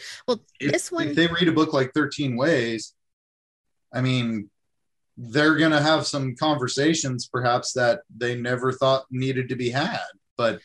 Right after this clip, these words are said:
Speaker 2: did.
Speaker 1: Well, this one and the next one are very, like, similar. So John Green, Looking for Alaska, and I've read that one. That's pretty good.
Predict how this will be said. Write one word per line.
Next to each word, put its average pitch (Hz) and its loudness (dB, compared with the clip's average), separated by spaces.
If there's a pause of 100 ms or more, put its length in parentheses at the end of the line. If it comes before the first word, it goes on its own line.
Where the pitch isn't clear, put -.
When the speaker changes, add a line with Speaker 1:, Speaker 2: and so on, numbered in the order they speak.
(100)
Speaker 2:
did. 135 -2 (1200)
Speaker 1:
Well, 247 4
this 254 0
one 381 4
and 247 0
the 220 0
next 208 0
one 208 0
are 196 0
very, 185 4
like, 190 -2
similar. 196 -2
So 202 0
John 190 2
Green, 190 2
Looking 175 -2
for 190 0
Alaska, 180 0
and 180 0
I've 196 0
read 214 2
that 208 0
one. 220 -2
That's 190 -2
pretty 220 -2
good. 170 2